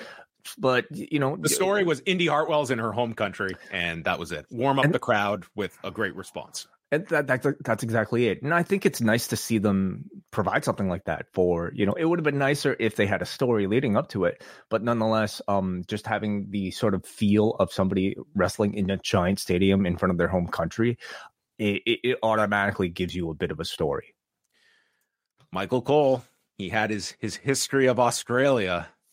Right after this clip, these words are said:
Speaker 2: re-, uh, notes ready on, on the flight over, noting that Indi Hartwell trained at the P C W Academy, training or, or working at, for World Series Wrestling and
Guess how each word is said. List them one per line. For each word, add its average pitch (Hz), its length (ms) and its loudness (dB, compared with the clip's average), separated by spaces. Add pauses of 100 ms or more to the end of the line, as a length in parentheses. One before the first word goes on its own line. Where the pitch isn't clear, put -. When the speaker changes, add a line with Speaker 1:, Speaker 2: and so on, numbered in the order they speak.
(120)
Speaker 2:
re-, 107 180 -4
uh, 110 140 -8
notes 127 400 -2
ready 98 320 0
on, 101 180 -2
on 101 240 -4
the 101 140 -2
flight 120 400 -2
over, 104 360 -2 (300)
noting 139 400 0
that 120 220 -2 (160)
Indi 185 180 2
Hartwell 170 380 2
trained 165 260 0
at - 80 -2
the 123 80 0
P 180 260 -6
C 165 220 -2
W 151 380 2
Academy, 147 640 -4 (280)
training 165 580 0 (240)
or, 135 300 2
or 120 140 0
working 160 420 0
at, 127 220 0
for 131 140 0
World 170 380 2
Series 165 400 2
Wrestling 147 540 0
and 107 160 -4